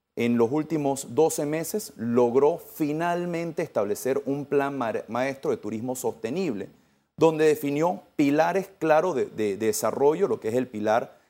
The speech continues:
del desarrollo natural de los océanos, del, de las, de los bosques naturales y el patrimonio cultural, pero también definió lo que es el mercado meta, que lo mencioné, Estados Unidos, algunos países de Europa y algunos países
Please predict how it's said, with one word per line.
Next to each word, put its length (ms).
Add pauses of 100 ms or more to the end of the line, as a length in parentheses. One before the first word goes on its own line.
(140)
del 160
desarrollo 420
natural 380
de 60
los 140
océanos, 680
del, 500
de 140
las, 400
de 80
los 120
bosques 320
naturales 600 (320)
y 80
el 100
patrimonio 600
cultural, 580
pero 180
también 480 (120)
definió 720
lo 160
que 80
es 60
el 140
mercado 580
meta, 480
que 100
lo 60
mencioné, 560 (260)
Estados 400
Unidos, 500
algunos 280
países 240
de 60
Europa 440
y 60
algunos 260
países 380